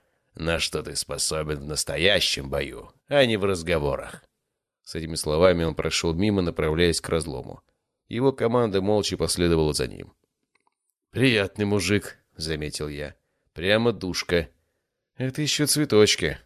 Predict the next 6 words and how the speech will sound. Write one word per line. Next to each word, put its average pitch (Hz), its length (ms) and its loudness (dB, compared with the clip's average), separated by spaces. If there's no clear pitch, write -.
вздохнул 82 520 -4
Кайден. - 460 -4
«Вон 110 240 0
следующий 110 500 0
кортеж 85 480 -2
подъезжает». 85 720 -6